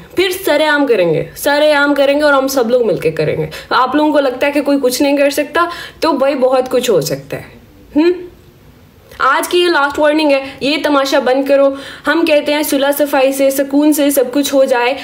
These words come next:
आप अपना काम करो, हमें अपना काम करने दो, लेकिन आप लोगों की ये जो बकवास है, ये भौंक है, ये बंद नहीं हो रही है, ठीक है? अभी मैं रोक रही हूँ सबको, कोई कुछ नहीं कर रहा।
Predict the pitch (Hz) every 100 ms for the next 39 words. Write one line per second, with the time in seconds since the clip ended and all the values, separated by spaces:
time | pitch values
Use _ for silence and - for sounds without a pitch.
0 | - 254 247 233 277 277 269 277 285 277
1 | 262 220 220 247 269 285 277 285 294 -
2 | - 277 302 294 269 277 269 269 269 262
3 | 233 233 240 262 294 226 226 262 277 277
4 | 226 214 247 311 302 262 254 254 - -
5 | 320 294 302 - - 262 349 330 302 311
6 | 359 370 381 381 339 - 427 466 - -
7 | - - 294 311 320 320 302 269 202 165
8 | -